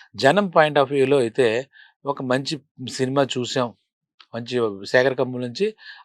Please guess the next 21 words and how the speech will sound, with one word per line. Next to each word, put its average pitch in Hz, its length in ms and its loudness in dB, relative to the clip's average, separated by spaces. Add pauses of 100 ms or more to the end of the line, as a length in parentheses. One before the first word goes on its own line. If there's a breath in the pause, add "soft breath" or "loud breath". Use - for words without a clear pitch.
ఆయన 110 140 -4
చెప్పినట్టుగా 123 640 -4 (380 soft breath)
ఒక 117 120 -4
వెరైటీ 120 380 0
సినిమా 117 520 -8
వచ్చింది 107 500 -10
అని 98 160 -10
చెప్పేసి 98 440 -10
కూడా 147 340 -8 (460 soft breath)
భావిస్తారు, 110 480 -2
అందులో 107 140 -6
సందేహం 120 420 -4
లేదు. 151 280 -2 (320 soft breath)
ఇక 120 420 0 (400)
శనివారం, 131 540 2
ఆదివారం 123 380 2
వచ్చేసరికి, 120 260 -4
వీకెండ్ 120 320 -6
వచ్చేసరికి 117 320 -4
ఫ్యామిలీస్ 113 500 -4
కానీ 113 320 -6